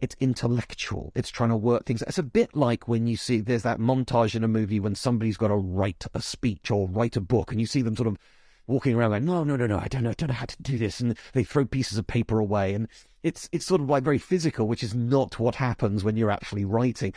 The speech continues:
Another example is hacking. Basically, you put in a code and you let the program run,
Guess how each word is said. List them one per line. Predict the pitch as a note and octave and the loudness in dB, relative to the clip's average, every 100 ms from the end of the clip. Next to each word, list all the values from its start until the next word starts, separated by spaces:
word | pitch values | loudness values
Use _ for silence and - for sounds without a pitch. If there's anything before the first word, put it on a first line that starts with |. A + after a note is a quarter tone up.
| - | -4
Another | B2 D3+ A#2+ | 0 2 2
example | G2 G#2+ G#2 G2 G#2 | 2 2 0 2 -2
is | G2 | -2
hacking. | - C#3 - G#2 - - - | -2 -4 0 -2 -4 -10 -6
Basically, | C3 B2+ A#2+ - A2 G#2+ - | 0 2 2 0 0 0 -4
you | - A#2+ | -2 0
put | - B2+ - | 2 0 2
in | G#2+ | 0
a | G#2 | 0
code | - - C3+ G#2 G#2+ - - - | -2 2 2 4 0 -6 -14 -6
and | A#2 G#2+ G#2 | -2 0 0
you | A2 | 0
let | A2 A#2 - | 2 0 -2
the | F#2+ | -6
program | - G#2+ F#2+ G2 F#2 F#2 | 2 2 4 2 2 2
run, | C3 B2 G2+ G#2+ | 4 4 4 0